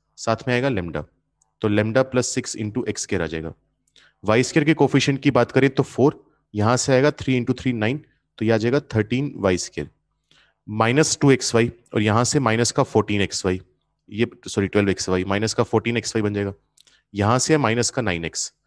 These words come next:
जब थ्री एक्स थ्री से मल्टीप्लाई होगा तो क्या कर देंगे, प्लस का नाइन एक्स कैंसिल हो जाएगा। यहाँ पर थ्री है, माइनस वन इंटू थ्री आएगा माइनस थ्री,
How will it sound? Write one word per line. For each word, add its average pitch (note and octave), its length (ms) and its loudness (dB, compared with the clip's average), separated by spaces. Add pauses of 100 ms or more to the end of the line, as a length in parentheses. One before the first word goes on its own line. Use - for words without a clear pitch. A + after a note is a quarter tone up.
(260)
जब A#2 200 -2
थ्री - 240 -2
एक्स D#3 240 2
थ्री C3 180 0
से D3 140 -2
मल्टीप्लाई A#2+ 460 0
होगा A#2 180 4
तो B2 140 -4
क्या A#2+ 160 2
कर A#2 100 0
देंगे, B2 220 -2
प्लस A2+ 280 -2
का G#2+ 120 -2
नाइन F2 220 -2
एक्स - 180 -8
कैंसिल A#2+ 320 -4
हो C3 60 2
जाएगा। B2 260 0 (680)
यहाँ G#2 220 2
पर D3 120 2
थ्री D3+ 260 0
है, D3 140 0 (240)
माइनस A#2 400 2
वन D3+ 120 0
इंटू B2+ 280 0
थ्री C3+ 240 -2
आएगा B2 220 4
माइनस G2+ 380 -2
थ्री, F2+ 200 -6